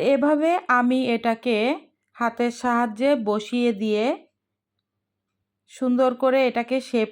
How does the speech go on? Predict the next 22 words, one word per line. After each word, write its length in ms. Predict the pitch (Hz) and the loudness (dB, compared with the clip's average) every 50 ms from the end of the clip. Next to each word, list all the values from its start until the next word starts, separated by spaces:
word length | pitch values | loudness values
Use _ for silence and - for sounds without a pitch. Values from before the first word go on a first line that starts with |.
| - - | -4 -4
করে 200 | 240 233 233 247 | -2 0 0 -2
কেটে 340 | 240 - 233 220 214 220 220 208 | -2 -2 -2 -2 -2 -2 -2 -4
নিব। 220 | 208 208 196 190 214 226 269 359 - - _ _ _ _ _ _ _ _ _ _ _ _ _ - | -4 -6 -6 -4 -2 -2 -2 -2 -4 -10 _ _ _ _ _ _ _ _ _ _ _ _ _ -6
এই 140 | - 233 233 | -4 -4 -2
যে 160 | 202 240 262 262 262 269 277 - | 0 0 0 2 2 0 -2 -2
দেখতেই 360 | 220 220 220 214 - 247 240 | -4 -4 -4 -2 -2 -2 0
পাচ্ছেন 360 | 240 240 226 226 - - 277 285 | 0 0 -2 -2 -2 -4 0 0
আমি 180 | 285 233 220 220 | 0 0 0 0
একটা 280 | 214 214 214 - - 254 285 | -2 -2 -4 -2 -2 -2 -2
ছুরির 380 | 285 - 247 226 202 226 226 - | -2 -2 -4 -2 -2 -2 -4 -4
সাহায্যে 440 | - 240 220 214 208 196 202 - 262 269 247 | -2 -2 0 0 -2 -4 -4 -2 -2 0 0
এটাকে 360 | 202 202 196 196 - 247 277 349 427 - _ _ _ _ _ _ - | 0 -2 -4 -4 -2 -2 -2 -2 -4 -6 _ _ _ _ _ _ -12
শেপ 260 | - - 226 208 214 - - | -6 -2 -2 -2 -4 -4 -4
করে 240 | 233 233 233 254 311 427 - - _ - | -2 0 2 2 0 0 -4 -8 _ -2
কেটে 300 | - 247 233 233 226 214 | 0 0 0 0 -2 -4
নিচ্ছি। 420 | 190 170 170 - - - - 175 170 151 170 - _ _ _ _ _ _ _ _ _ - | -4 -4 -8 -10 -14 -18 -14 -14 -12 -12 -14 -18 _ _ _ _ _ _ _ _ _ -2
আর 180 | - 262 269 269 277 | 0 2 2 2 2
হ্যাঁ, 340 | 247 262 277 247 196 165 143 - - | 2 2 2 2 2 0 -2 -4 -6
এটা 280 | - 202 214 214 269 285 | -6 -6 -4 -2 -2 -2
কাটা 400 | 294 285 262 220 214 208 - 240 247 | -2 0 0 0 2 2 2 0 0
হয়ে 300 | 240 226 269 269 269 269 | 0 0 0 0 0 0
গেলে 300 | 240 254 269 269 269 285 | 0 0 0 2 2 2